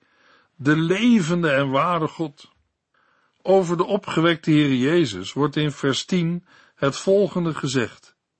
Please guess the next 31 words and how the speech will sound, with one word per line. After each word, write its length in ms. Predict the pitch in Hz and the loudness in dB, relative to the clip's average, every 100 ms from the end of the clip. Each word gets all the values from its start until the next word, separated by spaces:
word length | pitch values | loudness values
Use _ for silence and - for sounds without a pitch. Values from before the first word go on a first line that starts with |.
| _ | _
Eén, 480 | 175 135 110 160 - _ _ - _ | 0 0 0 -8 -12 _ _ -20 _
hij 280 | 170 196 196 | 0 0 -2
is 360 | 196 196 - | -4 -4 -4
de 140 | 180 180 | -4 0
Zoon 380 | 170 185 180 | 2 0 -2
van 200 | 160 185 | -2 -2
God. 380 | - 233 - - _ _ _ _ _ _ _ _ | -2 -4 -4 -12 _ _ _ _ _ _ _ _
In 140 | - 180 | -4 0
de 100 | 170 | 0
Griekse 500 | 220 214 - 147 - | 0 -2 -2 -6 -2
tekst 300 | 220 190 - | -2 -2 -4
staat 280 | - 185 170 | 0 0 0
het 140 | 160 | 0
woord 260 | 160 160 - | 0 0 0
zoon 440 | - 220 185 190 | 0 2 2 -2
er 220 | 175 170 | -4 -4
uitdrukkelijk 680 | 151 156 151 220 220 170 156 | 0 -2 0 -2 0 -2 0
bij. 400 | 160 151 92 - _ _ _ _ _ _ _ | -2 -2 -6 -10 _ _ _ _ _ _ _
Zie 300 | - - 185 | -12 -2 0
ook 160 | 175 151 | 0 0
Romeinen 560 | 151 156 156 156 147 | 0 2 2 2 -2
één 240 | 135 147 135 | -4 -4 -4
vers 300 | - 120 - | -6 -8 -8
vier. 400 | 110 92 80 _ _ _ _ _ _ _ _ | -10 -10 -12 _ _ _ _ _ _ _ _
Twee, 480 | - 190 180 110 131 _ _ _ | -4 0 2 0 -4 _ _ _
hij 260 | - 220 190 | -4 -2 0
komt 340 | 196 165 135 | 0 0 -2
terug 380 | - 208 160 - | 0 2 2 -2
uit 260 | 143 131 135 | -4 -2 0
de 100 | 156 | 2
hemel. 500 | 220 196 117 85 | 2 0 -2 -6